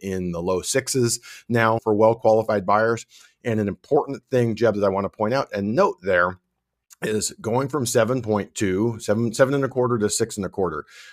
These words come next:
We've seen mortgage purchase applications increase ten percent. They're still at historically low levels,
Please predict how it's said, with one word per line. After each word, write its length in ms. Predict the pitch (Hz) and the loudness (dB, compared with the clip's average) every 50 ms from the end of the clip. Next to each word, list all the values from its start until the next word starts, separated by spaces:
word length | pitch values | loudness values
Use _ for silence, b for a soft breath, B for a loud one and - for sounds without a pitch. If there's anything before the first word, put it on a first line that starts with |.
| B | B
We've 120 | B 110 107 | B -4 -2
seen 140 | - 127 113 | 0 0 2
mortgage 380 | 107 107 113 113 120 120 - | 4 4 4 2 2 -2 -2
purchase 340 | - 117 113 113 117 107 - | -2 -2 -2 -2 -4 -6 -4
applications 640 | - 95 98 - 95 - 95 90 90 - 101 - | -2 -4 -2 -4 -6 -4 -4 -4 -4 -4 -8 -6
increase 420 | - 98 101 98 - - 95 90 - | -6 -6 -6 -6 -4 -4 -4 -4 -4
ten 220 | - - 90 87 | -4 -4 -4 -4
percent. 340 | 90 80 82 - 110 90 - _ _ _ _ _ _ _ _ - | -6 -8 -4 -4 -4 -4 -6 _ _ _ _ _ _ _ _ -4
They're 120 | - 107 | -4 -4
still 260 | - - 165 170 160 | -2 0 0 2 2
at 80 | 120 104 | 0 -2
historically 540 | 113 107 - - 127 120 113 110 - 101 98 | -4 -6 -2 2 2 2 2 2 0 -2 0
low 220 | 95 104 104 98 | 2 4 4 4
levels, 500 | 90 90 98 113 120 151 147 135 - - | 4 4 2 2 2 2 -2 -2 -4 -10